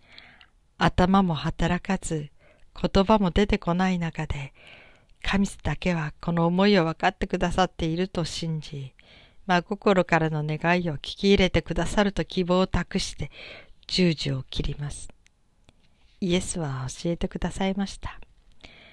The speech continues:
「あなた方の父は願う前からあなた方に必要なものをご存知なのだ。」なるほど。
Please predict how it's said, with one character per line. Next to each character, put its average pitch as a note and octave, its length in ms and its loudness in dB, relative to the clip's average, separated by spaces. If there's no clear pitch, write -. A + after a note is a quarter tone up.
「あ E3 160 2
な E3+ 120 4
た F#3+ 160 2
方 F#3+ 280 2
の E3 120 -2
父 - 360 -4
は E3+ 180 -4
願 D3+ 440 0
う D3 60 -4
前 D#3+ 260 -2
か D#3+ 200 -6
ら C#3+ 260 -6
あ F3+ 160 0
な E3+ 140 0
た F3+ 160 2
方 F#3+ 280 2
に D3 120 -4
必 - 320 -6
要 F3+ 120 4
な F3+ 140 0
も F3+ 140 0
の G3 180 0
を E3+ 40 -2
ご D3+ 140 -4
存 E3 260 -2
知 - 180 -10
な D#3+ 120 -6
の C#3+ 140 -8
だ。」 C3 280 -12
な E3+ 140 2
る D#3+ 100 2
ほ F3 140 -2
ど。 F3 260 -2